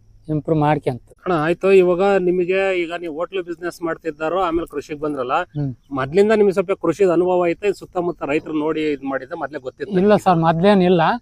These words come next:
Speaker 2: ಹಾ.
Speaker 1: ಸುತ್ತಮುತ್ತ ರೈತರು ಬ-, ನೋಡಿಕೊಂಡು ಕಲ್ತಿರೋದು.
Speaker 2: ಹಾ, ಕಲ್ತ್ಕೊಂಡು
Speaker 1: ಹ್ಮ್.
Speaker 2: ಹಂಗೆ ಒಂದೊಂದೇ, ಒಂದೊಂದೇ step
Speaker 1: ಒಂದೊಂದೇ
Speaker 2: by step ಇದ್
Speaker 1: ಕಲ್ತ್ಕೊಂಡು.
Speaker 2: ಮಾಡ್ಕೊಂಡಿದ್ದು.
Speaker 1: ಹ್ಮ್.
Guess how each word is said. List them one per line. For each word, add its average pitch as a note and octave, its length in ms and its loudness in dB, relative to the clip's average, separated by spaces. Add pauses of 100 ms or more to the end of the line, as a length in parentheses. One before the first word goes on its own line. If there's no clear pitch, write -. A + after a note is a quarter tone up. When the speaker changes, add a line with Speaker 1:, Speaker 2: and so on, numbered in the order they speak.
Speaker 2:
ಹಾ. C3+ 320 -6
Speaker 1:
ಸುತ್ತಮುತ್ತ G3 500 2
ರೈತರು F#3+ 460 4
ಬ-, F3 160 2
ನೋಡಿಕೊಂಡು F3 720 -4
ಕಲ್ತಿರೋದು. C#3+ 560 -10
Speaker 2:
ಹಾ, B2+ 60 -12
ಕಲ್ತ್ಕೊಂಡು C3 460 -2
Speaker 1:
ಹ್ಮ್. D#3 340 0
Speaker 2:
ಹಂಗೆ D3 200 -2
ಒಂದೊಂದೇ, C3+ 380 -4
ಒಂದೊಂದೇ B2 300 -12
step D#3 80 -6
Speaker 1:
ಒಂದೊಂದೇ E3 160 0
Speaker 2:
by F3 40 -2
step E3 80 0
ಇದ್ - 80 -2
Speaker 1:
ಕಲ್ತ್ಕೊಂಡು. C#3 360 -4
Speaker 2:
ಮಾಡ್ಕೊಂಡಿದ್ದು. G#2+ 460 -14
Speaker 1:
ಹ್ಮ್. - 380 -20